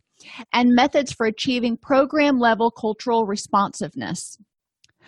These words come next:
I'm gonna start out with a couple of slides, and I didn't know what else to call them besides factoids. Um, twenty-two percent of American Indians and Alaskan Natives live on reservations.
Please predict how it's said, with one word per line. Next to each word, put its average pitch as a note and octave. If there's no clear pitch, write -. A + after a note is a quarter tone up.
I'm C4
gonna D4+
start F4
out F4+
with C4+
a C#4
couple D#4
of D4+
slides, B3+
and A#3+
I B3+
didn't B3+
know A#3+
what A3
else A3
to A3+
call G3+
them G3
besides F#3
factoids. F3
Um, -
twenty-two E4+
percent B3+
of A3+
American B3+
Indians A#3+
and G3+
Alaskan G#3+
Natives G3+
live G#3
on G3
reservations. F3+